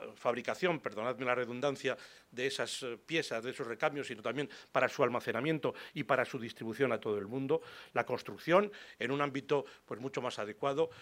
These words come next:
eh, como es el, eh, polígono, eh, de otra planta de setenta mil metros cuadrados que también va a construir en conjunto la Junta de Castilla y León. Ya hemos dado los primeros pasos, ya hemos firmado un protocolo, lo ha significado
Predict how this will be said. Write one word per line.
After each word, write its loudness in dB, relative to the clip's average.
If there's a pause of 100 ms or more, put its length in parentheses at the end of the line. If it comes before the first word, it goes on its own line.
(140)
eh, -4
como -6
es -4
el, -4
eh, -8
polígono, -6
eh, -6
de -4
otra -2
planta 4
de -2
setenta -2
mil -4 (380)
metros -2
cuadrados -2 (280)
que -4
también -4
va 0
a -6
construir -8 (160)
en -18
conjunto -8
la -6
Junta -14
de -12
Castilla -20
y -20
León. -20 (380)
Ya 10
hemos 10
dado 12
los 10
primeros 2
pasos, 2 (400)
ya 10
hemos 8
firmado 10
un 2
protocolo, 4
lo -2
ha 2
significado 2